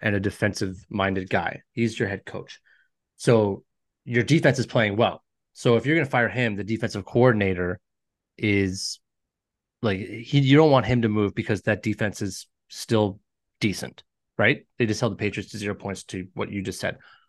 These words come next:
You gotta get the offense going. You gotta get the offense humming. You gotta figure out how you can put points up on the board so you're not losing games by one touchdown or three points or winning them by one touchdown or three points. Um, but that offensive coordinator,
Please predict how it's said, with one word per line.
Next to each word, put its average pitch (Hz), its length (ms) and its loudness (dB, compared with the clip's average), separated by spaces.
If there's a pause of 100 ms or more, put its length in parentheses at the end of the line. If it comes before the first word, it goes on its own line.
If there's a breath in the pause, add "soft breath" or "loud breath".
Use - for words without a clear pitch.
(260 soft breath)
You 131 100 2
gotta 131 120 6
get 110 100 2
the 113 80 6
offense 117 440 4
going. 90 240 -8
You 98 40 -4
gotta 107 100 0
get 110 100 -2
the 113 160 4
offense 107 280 0
humming. 92 260 -2
You 98 60 -4
gotta 98 120 -2
figure 117 320 2
out 104 140 2
how 113 100 2
you 120 140 4
can 101 100 -8
put - 220 0
points 135 260 2
up 110 100 -6
on 107 60 -4
the 98 60 -6
board 98 260 -4
so - 100 -4
you're 110 140 2
not 113 160 0
losing 117 300 4
games 98 260 -2
by 98 160 2
one 98 260 -2
touchdown 92 500 -4 (200 soft breath)
or 98 80 -2
three 107 240 0
points 101 340 0 (180 soft breath)
or 110 160 4
winning 123 260 6
them 92 140 -4
by 95 320 -4
one 95 180 -4
touchdown 92 480 -4 (340)
or 110 80 -2
three 104 160 -2
points. 92 360 -6 (440 soft breath)
Um, 107 400 0 (640)
but 123 220 0
that - 260 2 (640)
offensive 117 420 -2
coordinator, 113 600 2